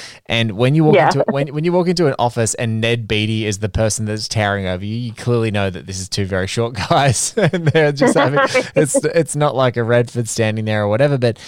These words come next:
Speaker 1: I think in, you're so right. It's like they're there. He's gotta throw his weight around. He's gotta be there. And, and at this time, the Post's reputation is growing as an inter-, uh, like, you know, not just a national, not just a metro paper, but, like, an international news entity.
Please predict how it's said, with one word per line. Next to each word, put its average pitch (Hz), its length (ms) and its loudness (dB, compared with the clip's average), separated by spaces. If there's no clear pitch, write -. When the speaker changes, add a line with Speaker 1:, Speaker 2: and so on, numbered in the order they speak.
Speaker 1:
I - 140 -2
think 151 260 -2
in, 127 260 -2
you're 131 300 -2
so 165 180 0
right. 131 320 0
It's 92 140 -4
like 98 200 -6
they're 104 220 -2
there. 117 600 2
He's - 260 -6
gotta 120 220 2
throw 123 180 0
his 104 140 0
weight 104 140 0
around. 98 280 -4
He's 98 200 -4
gotta 113 220 2
be 104 160 0
there. 98 120 -2
And, 107 280 -4
and 110 160 -2
at 110 80 -6
this 127 200 -2
time, 123 300 -2
the 110 100 -4
Post's - 720 -4
reputation 120 800 -4
is 95 120 -2
growing 92 480 -4
as 90 440 -10
an 110 120 -6
inter-, 104 340 -6
uh, 92 180 -8
like, 92 200 -12
you 92 80 -10
know, 87 60 -10
not 113 260 -2
just - 240 -8
a - 20 -4
national, 110 520 -2
not 104 120 -6
just - 180 -8
a 104 40 -8
metro 101 340 -4
paper, 160 320 -2
but, - 100 -8
like, - 180 -8
an 104 80 -8
international 101 640 -4
news 165 260 0
entity. 151 560 -2